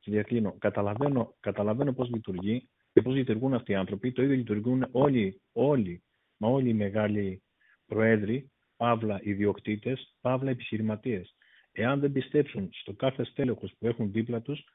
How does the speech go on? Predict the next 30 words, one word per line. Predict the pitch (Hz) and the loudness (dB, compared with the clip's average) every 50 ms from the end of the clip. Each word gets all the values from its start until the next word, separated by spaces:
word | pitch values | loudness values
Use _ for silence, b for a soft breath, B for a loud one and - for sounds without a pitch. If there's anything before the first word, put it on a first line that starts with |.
| _ _ _ _ _ - | _ _ _ _ _ -8
λεφτά | 98 101 98 101 - - 147 151 147 - | -4 -4 -4 -4 -4 -4 -4 -4 -4 -6
δεν | 107 101 113 135 143 127 | -6 -2 0 2 2 2
δίνουν. | 113 113 98 90 87 82 80 - _ _ _ _ _ _ _ _ _ _ | 2 0 -2 -2 -4 -8 -14 -20 _ _ _ _ _ _ _ _ _ _
Στο, | _ - - - _ | _ -18 -18 -18 _
στο | - - - 98 | -20 -14 -10 -6
λέω, | 98 110 131 143 151 151 156 _ _ _ _ _ _ _ - - | -2 -2 0 0 0 -2 -4 _ _ _ _ _ _ _ -12 -6
καταλαβαίνεις | - 104 - 107 110 110 123 135 131 - | -6 -2 0 2 2 4 4 4 2 2
τι | - 110 | 0 -4
εννοώ. | 95 92 90 - | -2 -4 -6 -6
Βρήκε | - 104 131 147 147 143 | -4 -2 0 0 2 2
έναν | 135 139 135 139 | 0 0 2 2
άνθρωπο, | 143 131 127 120 98 - 101 | 2 2 0 -2 -4 -4 -4
τον | 98 98 | -4 -2
Γιωβάνοβιτς, | 104 107 107 127 131 120 113 98 90 90 - - - | -2 0 -2 0 0 0 0 0 -2 -4 -8 -4 -4
ο | 104 | -4
οποίος | 101 101 127 131 123 120 113 - _ _ _ _ _ - | -2 0 0 0 0 0 -2 -6 _ _ _ _ _ -4
πραγματικά | - 107 104 107 104 98 - 107 - - 151 139 110 95 _ _ _ _ _ _ - | -2 0 0 0 0 -2 -4 -4 0 2 2 2 2 -2 _ _ _ _ _ _ -4
είδε | - 131 131 127 131 | -2 0 2 4 2
ότι | 143 135 139 117 | 2 2 2 -2
δεν | 110 117 139 147 156 | -2 0 0 2 2
ήθελε | 160 143 - 123 104 | 0 0 2 0 0
να | 104 101 | 0 0
τον | 101 110 101 | 0 0 -2
εκμεταλλευτεί, | 101 95 104 95 92 101 92 90 85 - - 104 110 127 - - _ _ _ _ _ _ _ _ - 117 | 0 0 -2 -4 -2 -2 -4 -4 -6 -6 -4 -4 -4 -4 -4 -8 _ _ _ _ _ _ _ _ -2 -2
όχι | 123 - - 139 | -2 0 0 -4
ότι | 131 131 - | -4 -2 -4
οι | 104 101 | -4 -4
υπόλοιποι | 98 101 - 110 107 107 101 - 92 92 98 | -4 0 0 2 2 2 0 -4 -4 -4 -4
ήθελαν, | 95 - 107 104 117 139 - 113 | -4 -4 -4 -4 -4 -4 -2 0
αλλά | 107 104 101 101 | 0 0 0 0